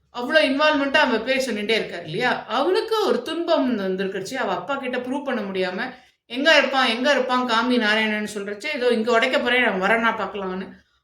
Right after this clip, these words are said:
அந்த உடைக்கிற டயத்துக்குள்ள கருடன் வராரா, இவர் இருக்காரா, அவ இருக்காளான்னு பார்க்காம பதறி அடிச்சுட்டு ஓடி வந்தாராம். அப்போ கூட அந்த அவசரத்துல கூட, அந்த பிரகலாதரை காப்பாத்தணுங்கிற அவசரத்துல கூட,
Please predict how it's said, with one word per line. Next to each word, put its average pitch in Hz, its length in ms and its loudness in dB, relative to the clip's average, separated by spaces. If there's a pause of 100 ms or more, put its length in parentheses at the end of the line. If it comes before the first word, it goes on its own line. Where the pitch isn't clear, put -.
அந்த 208 280 -4
உடைக்கிற 381 720 2
டயத்துக்குள்ள 277 920 0
கருடன் 247 400 2
வராரா, 262 520 6
இவர் 202 340 -2
இருக்காரா, 262 320 2
அவ 214 320 2
இருக்காளான்னு 240 480 2
பார்க்காம 226 500 -6 (480)
பதறி 320 340 6 (100)
அடிச்சுட்டு 311 320 -2
ஓடி 240 280 2
வந்தாராம். 165 400 -4
அப்போ 254 400 -4
கூட 247 500 4 (280)
அந்த 220 220 -2
அவசரத்துல 294 640 2
கூட, 233 180 0
அந்த 269 140 0
பிரகலாதரை 233 560 2
காப்பாத்தணுங்கிற 220 880 -2
அவசரத்துல 175 400 -8
கூட, 185 360 -4